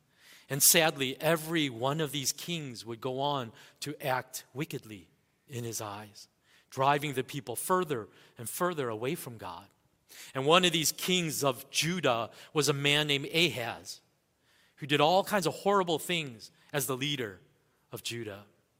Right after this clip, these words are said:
And so God sent a prophet to Ahaz to tell him this message, that despite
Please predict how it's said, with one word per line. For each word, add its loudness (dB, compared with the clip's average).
And 0
so 6
God 4
sent 4
a -12
prophet -4
to -2
Ahaz -4
to 0
tell -2
him 0
this 0
message, -2
that -2
despite 6